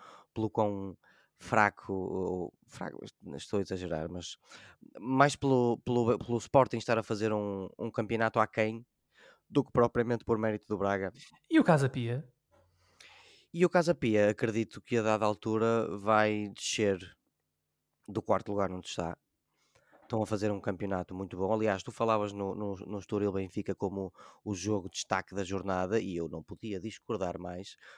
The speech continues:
Speaker 1: Para mim, o jogo de destaque
Speaker 2: <laughs>
Speaker 1: da jornada é a vitória do Casa Pia em Braga.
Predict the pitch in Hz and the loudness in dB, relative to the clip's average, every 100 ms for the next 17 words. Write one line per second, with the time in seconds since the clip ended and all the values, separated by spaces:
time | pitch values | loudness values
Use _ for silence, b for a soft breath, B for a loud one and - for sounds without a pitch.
0 | b 110 104 104 101 104 180 180 175 170 | b -6 -4 -4 -4 0 0 0 -2 -2
1 | 101 107 101 104 110 104 107 110 - b | -4 -4 -4 -4 -2 -2 -2 -6 -10 b
2 | b b - 120 117 107 117 120 110 113 | b b 2 4 2 0 0 4 4 2
3 | 107 110 107 104 104 107 120 85 87 | -2 -2 -4 -4 -4 -4 -2 -4 -6